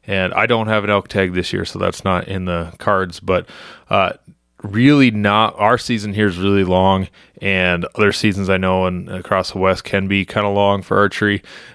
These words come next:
uh, and I just don't want to hunt that early season. I'm kind of an oddball out. I don't wanna shoot a velvet buck.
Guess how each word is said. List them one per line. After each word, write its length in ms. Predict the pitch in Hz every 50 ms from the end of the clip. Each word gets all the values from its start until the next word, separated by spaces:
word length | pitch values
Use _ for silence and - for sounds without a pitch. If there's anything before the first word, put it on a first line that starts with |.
| _ -
uh, 300 | - 98 95 95 95 - -
and 200 | - 101 101 95
I 80 | 92 90
just 260 | - - 120 - -
don't 240 | - 127 123 113 107
want 380 | 101 98 101 104 110 - - -
to 140 | 107 95
hunt 280 | 85 - - 104 101 95
that 160 | - 92 90
early 260 | 92 92 90 92 95
season. 380 | 92 - - 95 90 82 87 85
I'm 180 | 82 85 87 87
kind 180 | - - 107 107
of 60 | 101
an 80 | 101 101
oddball 440 | 98 101 101 90 98 95 95 92 90
out. 220 | 90 90 90 90
I 60 | 92
don't 340 | 87 85 - 98 101 107 98
wanna 200 | 107 107 101 95
shoot 200 | - - 104 98
a 60 | 92
velvet 400 | 87 95 95 95 90 90 87 90
buck. 320 | 98 98 98 95 - -